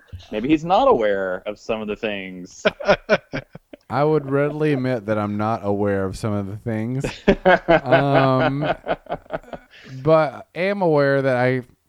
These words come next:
Speaker 3: I've been entirely too comfortable with speech when it comes to some of our guests and, uh, and just in general, uh,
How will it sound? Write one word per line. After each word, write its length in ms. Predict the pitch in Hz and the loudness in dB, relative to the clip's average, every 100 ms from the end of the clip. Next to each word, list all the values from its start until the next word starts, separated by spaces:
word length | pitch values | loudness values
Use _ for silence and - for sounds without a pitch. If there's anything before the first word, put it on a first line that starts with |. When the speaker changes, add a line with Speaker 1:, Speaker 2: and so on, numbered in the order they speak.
| - - 127 - | -20 -16 -14 -10
Speaker 3:
I've 180 | 196 151 | -8 -2
been 360 | 143 131 120 _ _ | -2 -2 -8 _ _
entirely 640 | 127 123 123 156 143 139 | -12 -10 -6 -4 -2 -2
too 200 | 127 139 | -2 -2
comfortable 680 | 131 139 104 113 123 120 120 | -2 -4 -6 -6 -2 -2 0
with 260 | 113 107 98 | 0 -2 -4
speech 560 | - - 147 156 - | -14 -8 -4 -4 -6
when 140 | 151 143 | -10 -8
it 80 | 120 | -8
comes 380 | 135 135 135 | -6 -6 -8
to 760 | - 139 127 131 131 127 123 - | -6 -4 -2 0 0 0 -2 -4
some 240 | - 170 | -4 -4
of 80 | 180 | -2
our 160 | 170 147 | -2 -2
guests 560 | 135 180 208 - - - | 0 0 0 -4 -14 -8
and, 480 | 143 143 135 135 135 _ _ - - _ 156 | -2 0 0 0 -4 _ _ -20 -20 _ -4
uh, 400 | 135 139 135 131 | -2 -2 -4 -6
and 200 | 139 139 | -8 -6
just 220 | 156 165 | -4 -4
in 220 | 156 131 127 | -4 -6 -4
general, 640 | 131 127 151 160 202 180 | -4 -4 -4 -4 -6 -8
uh, 380 | - 120 117 123 | -10 -8 -8 -10